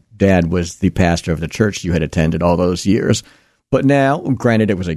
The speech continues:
Christian college in, in Liberty, you wanted to get away. And I think so many of us, myself included, who grew up in the church, have that same tendency. Why is that? Is that a good thing? Is it natural?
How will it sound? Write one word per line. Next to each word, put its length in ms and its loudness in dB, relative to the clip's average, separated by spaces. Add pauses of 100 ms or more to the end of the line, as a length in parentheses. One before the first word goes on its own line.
(120)
Christian 280 -2
college 320 -2
in, 180 -2
in 160 0
Liberty, 600 0 (280)
you 140 4
wanted 300 4
to 100 2
get 160 0
away. 380 -6
And 140 -2
I 20 -2
think 180 -4
so 220 0
many 300 0
of 120 0
us, 300 -2
myself 320 0
included, 360 0
who 100 0
grew 180 2
up 140 0
in 40 4
the 60 0
church, 340 -2 (380)
have 220 -2
that 180 0
same 600 -2 (340)
tendency. 840 -2 (380)
Why 220 0
is 220 2
that? 200 -4
Is 60 2
that 120 2
a 60 0
good 260 0
thing? 220 0
Is 160 0
it 80 -2
natural? 760 0